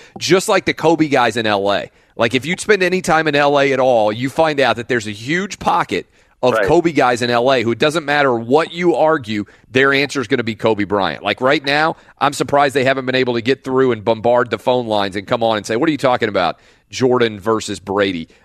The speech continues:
Speaker 1: Kobe
Speaker 2: You know
Speaker 1: Bryant is the greatest team athlete of all time.
Speaker 2: I agree with you, but Rockets fans do have this. I've always thought that Hakeem Olajuwon is one of the more underrated players of his generation. They always talk about different players that got more credit. If you go back and look at his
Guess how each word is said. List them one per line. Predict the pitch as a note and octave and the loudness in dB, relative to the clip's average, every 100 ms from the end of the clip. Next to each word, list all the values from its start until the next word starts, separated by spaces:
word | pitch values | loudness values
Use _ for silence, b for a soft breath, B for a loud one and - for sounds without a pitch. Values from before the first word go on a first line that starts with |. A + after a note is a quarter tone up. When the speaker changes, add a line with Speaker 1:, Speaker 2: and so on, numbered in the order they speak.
| b | b
Speaker 1:
Kobe | - G3+ E3 | 0 2 2
Speaker 2:
You | |
know | D#3 | 2
Speaker 1:
Bryant | C#3+ C#3 B2 | 2 2 0
is | A2+ | -2
the | C3 | -4
greatest | A2+ A#2+ A#2 G#2 | 0 0 2 -2
team | - A#2 | -4 -2
athlete | G2+ F2+ G2+ F2+ | -2 -2 -4 -6
of | E2+ | -4
all | E2+ | -6
time. | - E2 B1 - _ _ - | -6 -8 -8 -16 _ _ -6
Speaker 2:
I | D3+ | -2
agree | E3 - F3 | -2 -2 -2
with | F#3+ D3+ | -2 -2
you, | B2 | -2
but | C3 | -2
Rockets | C3 E3+ - - | 0 -2 -2 -6
fans | F#3 D3+ - | -4 -4 -4
do | D#3+ | -4
have | D#3+ C#3 | -2 -2
this. | B2 - | -4 -2
I've | F3 | -2
always | D4 - D3+ | -2 -4 -4
thought | D#3 D3 | -4 -2
that | A#2+ - | -2 -2
Hakeem | - C3 - D#3+ | -6 -8 -4 -2
Olajuwon | B2+ A#2+ B2+ A#2+ A#2 G2 | 0 2 0 0 -2 -4
is | F#2+ | -4
one | G#2 | -6
of | |
the | G2+ | -4
more | G2 G#2+ | -4 -2
underrated | A2+ A#2 F#2+ F#2+ F2+ _ - | -2 -2 -2 -2 -6 _ -4
players | G#2 F2+ F2+ - | -2 0 -2 -4
of | F#2+ | -6
his | F2+ - | -6 -8
generation. | F#2+ F2+ F2+ E2 - | -6 -4 -6 -8 -8
They | G2 | -4
always | A#2 B2+ - | 0 -2 -2
talk | A#2 A2 | -4 -2
about | A2 - _ _ - | -2 -4 _ _ -8
different | C3 B2+ - | -6 -6 -4
players | B2 B2 A2 | -2 0 0
that | G#2+ | -2
got | A2+ F#2+ | -2 -2
more | G#2 | -4
credit. | - A#2+ G2+ | -2 -4 -4
If | C#3 | -4
you | |
go | D#3+ | -6
back | D3+ C#3 | -4 -4
and | A2+ | -2
look | A2+ - | -4 -4
at | |
his | G2+ | -6